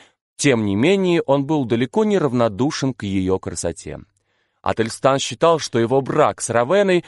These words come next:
дело решённое, так как Седрик и другие родственники красавицы выразили своё согласие. Поэтому гордый властитель Кёнигсбурга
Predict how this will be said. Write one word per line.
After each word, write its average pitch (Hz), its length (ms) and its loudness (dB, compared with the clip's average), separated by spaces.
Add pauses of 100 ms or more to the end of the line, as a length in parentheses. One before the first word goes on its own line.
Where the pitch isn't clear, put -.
(120)
дело 202 340 2
решённое, 87 800 -2 (340)
так 117 160 2
как 104 180 -2
Седрик 117 520 -2
и 110 40 -4
другие 110 420 -2
родственники 185 640 -2
красавицы 185 760 2 (320)
выразили 151 480 0
своё 120 360 2
согласие. 156 720 0 (220)
Поэтому 160 520 2
гордый 156 420 2
властитель 139 760 -2
Кёнигсбурга 120 920 -2